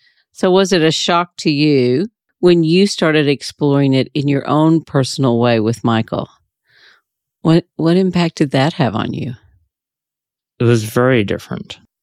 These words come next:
Speaker 2: because I know in the spirituality world or spiritual world, of course, there's a lot of different channels out there, and that's not a secret when it comes to it. Each channel has their own individual messaging,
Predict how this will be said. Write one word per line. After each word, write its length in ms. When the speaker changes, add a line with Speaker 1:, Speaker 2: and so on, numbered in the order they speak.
Speaker 2:
because 480
I 80
know 340
in 300
the 260
spirituality 800
world 320
or 60
spiritual 460
world, 360
of 120
course, 280
there's 120
a 80
lot 180
of 80
different 480
channels 460
out 220
there, 220
and 200
that's 180
not 120
a 40
secret 560
when 80
it 80
comes 300
to 160
it. 80
Each 260
channel 320
has 240
their 100
own 200
individual 440
messaging, 720